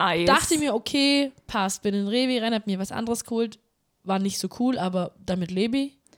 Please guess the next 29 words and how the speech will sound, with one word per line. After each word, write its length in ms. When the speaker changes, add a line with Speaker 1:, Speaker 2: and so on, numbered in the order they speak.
Speaker 1:
Also 160
ich 80
find, 180
es 140
gibt 220
halt 160
auch 100
nichts 240
Schlimmeres, 580
wie 140
wenn 160
du 60
dir 200
dein 260
Essen 280
Speaker 2:
Genau, 300
Speaker 1:
einbildest 460
Speaker 2:
richtig. 300
Speaker 1:
und 140
das 140
ist 280
nicht 200
so, 140
wie 60
du 120
dir 120
das 140
vorstellst. 500
Oder 400